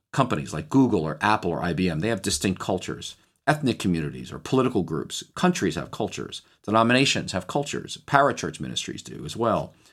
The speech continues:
Every church or ministry or task force and team has a certain culture to it. Uh, it doesn't just happen. It, uh, it has to be created. Uh, it's shaped. It's maintained. And, uh, the responsibility of this actually resides in, in the leadership. So I've identified six characteristics or qualities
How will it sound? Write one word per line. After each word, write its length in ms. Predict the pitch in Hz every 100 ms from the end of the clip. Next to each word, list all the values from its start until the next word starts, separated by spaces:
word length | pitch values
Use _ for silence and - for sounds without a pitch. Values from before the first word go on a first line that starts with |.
| _
Every 140 | 151 156
church 400 | - 165 107 -
or 100 | 95
ministry 460 | 117 120 - 85
or 60 | 67
task 360 | - 110 104
force 300 | - 71 52
and 340 | 92 90 90 92
team 380 | - 160 76 - - _ _
has 120 | 127
a 60 | 120
certain 260 | - 165 -
culture 380 | 160 175 -
to 220 | - 67 58
it. 120 | - _ _ _ _ -
Uh, 440 | 101 90 87 82 - _
it 100 | 107
doesn't 260 | 156 147 120
just 180 | 104
happen. 480 | - - 127 - 76
It, 100 | 76 - _ _ _ 101
uh, 80 | 98
it 60 |
has 100 | 117
to 80 | -
be 80 | 90
created. 640 | - - 117 101 69 - -
Uh, 200 | 87 80 73
it's 160 | 92
shaped. 380 | - 135 123 -
It's 120 | -
maintained. 680 | 90 82 - 117 82 69 60 - _ _ _ _ _
And, 320 | 107 104 98 98
uh, 100 | 92
the 80 |
responsibility 880 | 104 104 - 147 151 107 127 170 78
of 80 | 76
this 180 | 85 -
actually 340 | 110 147 147 82
resides 460 | 90 80 78 87
in, 60 | 76
in 160 | 87
the 60 | 82
leadership. 600 | 107 139 101 - - -
So 160 | - -
I've 160 | 170
identified 500 | 170 120 113 110 104
six 240 | - 151 -
characteristics 840 | - 107 95 101 113 - 85 -
or 80 | 85
qualities 760 | - - 139 131 80 64 -